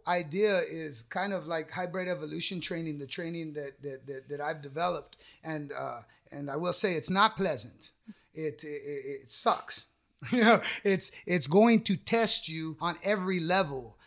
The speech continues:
psychologically, physiologically, all right? A-, a-, a-, a-, and, and, and, and,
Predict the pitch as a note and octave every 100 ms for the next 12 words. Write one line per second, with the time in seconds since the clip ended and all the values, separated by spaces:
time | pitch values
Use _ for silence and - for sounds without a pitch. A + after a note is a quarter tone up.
0 | - - F#3 G3+ G3 F3+ F#3+ F3+ E3+ -
1 | D#3 A2 G2+ _ _ _ - G#3 E3+ F#3
2 | F3 F3+ F#3+ E3 E3+ - C3 G2+ A2 _
3 | - D#3 D#3 E3 - _ - - D#3+ D3+
4 | E3 C#3+ D#3+ - E3+ D#3 D#3+ D#3+ - D#3
5 | D3+ C#3+ - D3+ C#3+ C#3 C#3+ C#3+ C#3 B2+
6 | - C#3+ B2+